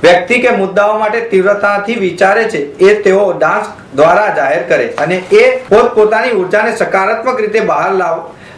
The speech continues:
બહાર નીકળ-, નીકળવા પ્રયત્ન કરે. આ માટે પ્રથમ પગલું એ હશે કે અમદાવાદના લોકોએ ઓનલાઈન રજિસ્ટ્રેશન કરાવીને આ ખાસ મુદ્દાઓ રજૂ કરવાના રહેશે." અમર ચિત્રકથાની વાર્તાઓ બાળકો માટે હંમેશા પ્રેરણા સ્ત્રોત રહી છે અને આઈડિયા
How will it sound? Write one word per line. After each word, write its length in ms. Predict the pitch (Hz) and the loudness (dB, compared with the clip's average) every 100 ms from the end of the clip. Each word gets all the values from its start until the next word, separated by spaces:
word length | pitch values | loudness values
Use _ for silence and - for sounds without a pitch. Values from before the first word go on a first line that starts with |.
| - | -8
બહાર 440 | 139 156 180 226 202 | -2 0 0 -2 -4
નીકળ-, 680 | 185 196 196 196 - - - - 135 | -2 0 2 0 -4 -14 -20 -20 -10
નીકળવા 460 | 151 156 185 185 214 | -6 0 0 0 0
પ્રયત્ન 380 | 208 208 208 135 | 0 -2 -2 -6
કરે. 220 | 104 - - - | -6 -8 -8 -2
આ 120 | 151 | 0
માટે 260 | 165 165 | 0 -2
પ્રથમ 360 | 170 156 185 185 | -2 -2 -2 -2
પગલું 280 | 180 180 180 | -2 0 0
એ 100 | 208 | 0
હશે 280 | 226 240 202 | -2 -2 -2
કે 140 | 156 | -2
અમદાવાદના 680 | 147 165 175 175 175 175 170 | -2 -2 0 0 -2 -2 -2
લોકોએ 320 | 170 220 202 - - - | -2 -2 -2 -6 -16 -2
ઓનલાઈન 480 | 147 175 185 196 185 | 2 2 2 0 -2
રજિસ્ટ્રેશન 540 | 165 180 180 180 185 | -4 -4 -4 -2 -2
કરાવીને 680 | 185 185 214 247 226 147 - - - - - 165 | 0 0 0 -2 -4 -6 -8 -16 -20 -20 -8 0
આ 160 | 180 | 0
ખાસ 460 | 180 - 202 247 196 | 0 0 0 0 -4
મુદ્દાઓ 560 | 170 160 180 208 - - | -2 0 0 0 -4 0
રજૂ 260 | 131 170 233 | 2 2 2
કરવાના 400 | 175 131 127 165 | 0 -2 -2 -2
રહેશે." 400 | 190 156 - - - - _ _ _ _ _ _ _ _ _ _ - | -4 -4 -8 -14 -20 -20 _ _ _ _ _ _ _ _ _ _ -2
અમર 240 | 185 269 | 0 0
ચિત્રકથાની 640 | 277 254 254 262 240 233 247 | -2 -2 -2 0 0 -2 -2
વાર્તાઓ 480 | 208 185 247 220 - | -4 -2 -2 -2 -2
બાળકો 320 | 170 202 233 | -2 -2 -2
માટે 300 | 233 233 226 | -2 -2 -2
હંમેશા 500 | 156 156 202 226 262 | -4 -4 -2 -2 -4
પ્રેરણા 300 | 196 185 196 | -2 -2 -2
સ્ત્રોત 260 | 190 175 135 | -2 -4 -2
રહી 160 | 117 | -2
છે 280 | 113 - - | -4 -8 -2
અને 160 | 175 - | 0 0
આઈડિયા 580 | 156 151 156 202 214 | 0 -2 0 -2 -2